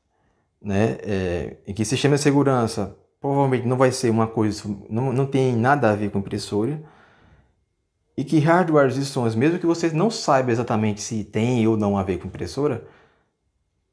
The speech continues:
por ter sido a alternativa que sobrou, ou porque muitas vezes você, por uma questão de bom senso, você acredita que pode ter a ver sim, você marcou a letra A e acertou. Entenderam?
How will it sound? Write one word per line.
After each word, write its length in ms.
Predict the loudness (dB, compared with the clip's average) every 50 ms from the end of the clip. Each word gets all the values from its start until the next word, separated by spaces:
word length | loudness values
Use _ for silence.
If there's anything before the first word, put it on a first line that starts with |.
| _ _
por 220 | 0 0 0 0
ter 220 | 2 2 2 2
sido 200 | 2 0 0 2
a 20 | 4
alternativa 340 | 4 4 2 2 0 -2 -4
que 100 | -4 -4
sobrou, 800 | -2 0 0 0 2 2 2 4 4 4 2 0 -4 -10 -16 _
ou 140 | -4 -4 -4
porque 240 | -2 -4 -4 -2 -2
muitas 360 | -2 -2 -2 0 0 0 0
vezes 180 | 0 -2 -4 -4
você, 200 | -4 -6 -6 -6 -6 -12 -20 _ _ _ _ _ _ _ _ _ _ _ _ _
por 180 | _ -4 -2 0
uma 340 | 0 0 0 0 -2 -2 -2
questão 240 | -2 -4 -2 -2
de 60 | -2 0
bom 200 | 0 0 0 0
senso, 320 | 0 -2 -2 -4 -4 -4
você 260 | -6 -8 -6 -6 -6 -6
acredita 360 | -2 -2 -2 -2 -2 -4 -6
que 120 | -8 -10
pode 300 | -6 -2 -2 -2 -2 -2
ter 180 | -4 -2 0 0
a 60 | 0
ver 180 | 0 -2 -4 -6
sim, 340 | -6 -6 -6 -6 -6 -8 -10 -16 -20 -20 -20 -20 -20 -20 _ _ _ _ _ _ _ _ -18 -16 -16 -8
você 220 | -6 -4 0 2 2
marcou 360 | 4 4 2 2 2 2 2
a 20 |
letra 320 | 2 2 0 0 0 0 0
A 100 | 0 0
e 80 | -2
acertou. 500 | -4 -4 -4 -4 -6 -6 -6 -8 -8 -8 -10 -14 -20 _ _ _ _ _ _ _ _ _ _ _ _ _ _ _ _ _ _ _ _ _ _ -10
Entenderam? 520 | -4 0 2 2 4 2 2 0 -2 -4